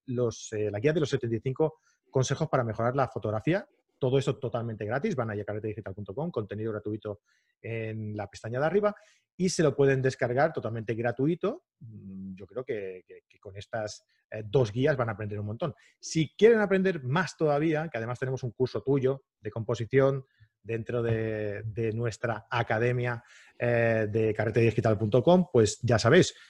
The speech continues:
diez euros al mes o noventa al año. Súper asequible.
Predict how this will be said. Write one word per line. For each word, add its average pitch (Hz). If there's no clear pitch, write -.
diez 156
euros 147
al 135
mes 214
o 127
noventa 127
al 107
año. 92
Súper 110
asequible. 104